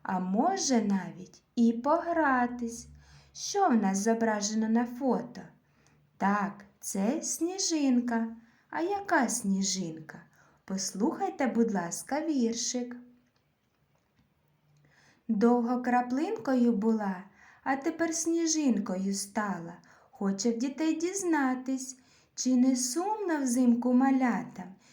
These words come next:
чи може з ними погратись.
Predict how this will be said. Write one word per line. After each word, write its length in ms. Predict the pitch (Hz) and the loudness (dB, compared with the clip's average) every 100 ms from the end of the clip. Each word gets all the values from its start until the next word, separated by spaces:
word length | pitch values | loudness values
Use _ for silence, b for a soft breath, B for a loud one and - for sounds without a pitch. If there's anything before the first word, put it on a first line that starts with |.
| b b | b b
чи 200 | 254 254 | 2 4
може 540 | 262 370 480 403 285 | 4 4 2 2 0
з 80 | 226 | 6
ними 440 | 226 202 180 - - b b b | 6 4 0 -6 -18 b b b
погратись. 1080 | 311 330 330 320 247 180 - 180 170 - - | 2 2 2 2 2 0 -6 -14 -14 -16 -18